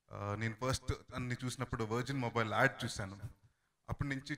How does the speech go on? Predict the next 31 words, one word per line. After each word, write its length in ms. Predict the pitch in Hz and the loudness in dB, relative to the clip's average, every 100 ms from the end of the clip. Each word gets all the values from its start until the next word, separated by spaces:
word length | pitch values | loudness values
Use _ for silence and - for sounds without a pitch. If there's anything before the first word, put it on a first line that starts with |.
| 127 | -4
చాలా 80 | 110 | -2
ఫెంటాస్టిక్. 500 | 120 113 123 - 113 | -2 0 0 0 -2
ఎందుకంటే 460 | 113 143 139 147 | 0 -2 0 -2
సినిమా 480 | 143 139 143 151 143 | 0 0 2 2 2
రెండున్నర 360 | 127 127 123 113 | 4 4 4 4
గంటలు 300 | 113 107 117 | 2 0 -4
ఉంటుంది, 220 | 104 107 | -2 -4
యాడ్ 300 | 101 113 120 - | 0 0 2 -2
థర్టీ 200 | - 117 | -2 -2
సెకండ్స్, 440 | 117 - 117 - | -2 -2 -6 -8
ఫిఫ్టీన్ 380 | - - - 107 | -12 -8 -6 -2
సెకండ్స్‌లో 400 | 107 110 - 95 | -4 -4 -8 -12
ఉంటుంది. 240 | 92 98 | -12 0
దాంట్లో 300 | 107 123 120 | 4 4 2
ఎక్స్‌ప్రెషన్ 380 | 113 - 120 127 | -4 -4 -4 -6
క్యాప్చర్ 460 | - 110 - 120 113 | -4 -6 -4 -4 -4
చేయడం 180 | - 110 | -6 -6
చాలా 100 | 101 | -6
కష్టం. 360 | 107 104 113 117 117 - _ _ - | -6 -4 -6 -8 -16 -20 _ _ -10
And, 120 | 98 95 | -6 -4
uh, 100 | 98 | -2
she 220 | - 113 | -2 -4
is 200 | - 117 | -2 0
always 240 | 123 127 - - - - - | 2 2 0 -4 -8 -14 -16
అంటే 180 | 104 - 98 - | -18 -18 -6 -2
చాలా 120 | 113 | 2
మంచి 260 | 113 120 123 | 2 0 -4
ఆర్టిస్ట్. 420 | 113 135 - - 123 | -4 -8 -8 -14 -12
ఇంకా 320 | - 123 113 110 | -2 -2 0 0
చాలా 140 | 107 | 0
అంటే 680 | 101 101 101 - - - - | -2 -6 -14 -20 -20 -20 -12